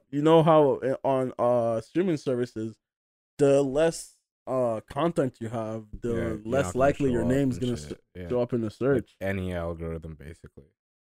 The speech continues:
Speaker 1: Like, come on, nigga.
Speaker 2: But yeah, his vocals did go off.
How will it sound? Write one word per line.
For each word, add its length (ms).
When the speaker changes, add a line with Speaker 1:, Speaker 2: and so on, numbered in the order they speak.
Speaker 1:
Like, 420
come 120
on, 160
nigga. 340
Speaker 2:
But 60
yeah, 100
his 140
vocals 400
did 260
go 160
off. 360